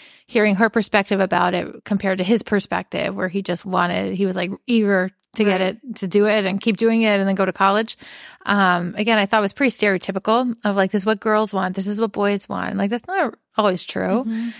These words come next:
Speaker 1: Um, but at least it was, like, sweeter than some of the other relationships
Speaker 2: Right.
Speaker 1: or dynamics we were seeing depicted.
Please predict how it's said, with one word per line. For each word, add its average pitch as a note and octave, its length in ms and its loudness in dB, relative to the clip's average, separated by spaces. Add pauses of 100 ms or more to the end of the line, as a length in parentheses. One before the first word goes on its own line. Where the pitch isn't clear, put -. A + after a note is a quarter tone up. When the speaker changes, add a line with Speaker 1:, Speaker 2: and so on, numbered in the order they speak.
(260)
Speaker 1:
Um, G3 640 2
but A#3 120 2
at A#3 160 0
least C4+ 320 0
it A3 120 0
was, G3 260 -2
like, F3+ 520 -2 (460)
sweeter B3 800 0
than A3 160 4
some G#3 240 0
of G3+ 100 0
the G3 140 0
other A#3+ 340 2
relationships C4 920 -2
Speaker 2:
Right. - 20 -2
Speaker 1:
or G#3 280 4
dynamics G3+ 560 0
we A3 80 0
were G#3 120 0
seeing G3+ 300 -2
depicted. A#3+ 720 -4